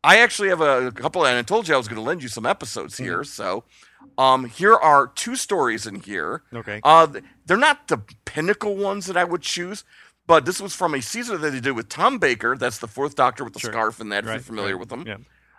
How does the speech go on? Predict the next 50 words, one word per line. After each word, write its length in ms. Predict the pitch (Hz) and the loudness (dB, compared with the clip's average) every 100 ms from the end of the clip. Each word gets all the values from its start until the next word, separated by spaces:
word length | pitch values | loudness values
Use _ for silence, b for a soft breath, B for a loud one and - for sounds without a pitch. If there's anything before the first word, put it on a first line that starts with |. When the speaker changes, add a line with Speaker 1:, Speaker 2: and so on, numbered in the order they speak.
| b - | b 0
Speaker 1:
Um, 440 | 147 147 147 143 139 b | 4 6 6 4 -2 b
but 100 | 131 | -6
the 80 | 113 | -4
key 240 | - 226 247 | -4 -4 -4
reason 300 | 226 175 160 | -4 -2 -4
I 60 | |
chose 320 | 110 165 127 | -2 -2 -2
these 300 | 104 202 254 | -6 -8 -6
two 200 | - 196 | -8 -8
for 180 | 143 127 | -8 -8
you, 360 | 117 107 101 143 b b b | -6 -6 -6 -10 b b b
well, 80 | - | 0
there's 140 | 156 214 | 4 4
actually 240 | - 147 | 2 -2
three 240 | - 170 | -6 -4
stories 380 | 170 - 117 107 | -4 -2 -4 -4
there. 180 | 110 101 | -4 -4
One 240 | 104 196 233 | 0 2 2
is 100 | 143 | 0
Victorian 640 | 123 107 - 175 175 160 | -4 -6 -4 -4 -4 -2
one 220 | 143 139 B B | 0 0 B B
that 100 | - | -2
kinda 200 | - 190 | 4 4
has, 180 | 156 147 | 4 2
like, 160 | 135 113 | 0 -2
a 60 | 120 | -2
little 160 | 139 | -4
superhero 640 | 127 - 147 147 147 175 175 | -10 -10 -10 -8 -4 -2 -2
motif 440 | 175 170 185 175 | -6 -8 -12 -14
to 180 | - 185 | -8 -2
it, 100 | 208 | -2
Speaker 2:
Okay. 300 | 123 110 101 b - | -4 -10 -12 b -2
Speaker 1:
but 100 | 151 | 0
it's 100 | 143 | 0
a 40 | |
really 220 | 143 139 | 0 0
fun 140 | 110 131 | 0 -2
one. 80 | 139 | 0
Plus, 180 | 254 151 | -2 0
it 40 | |
has 100 | 120 | -4
two, 300 | - 135 123 | -6 -10 -10
two 120 | 113 139 | -8 -6
of 40 | |
my 80 | 117 | -4
favorite 320 | 104 127 107 | -2 -4 -4
characters, 380 | 127 110 107 - | -8 -8 -12 -10
Jago 360 | - 127 113 98 | -6 -4 -4 -6
and 100 | 92 | -2
Lightfoot. 460 | 208 214 - 92 | -2 -2 -12 -14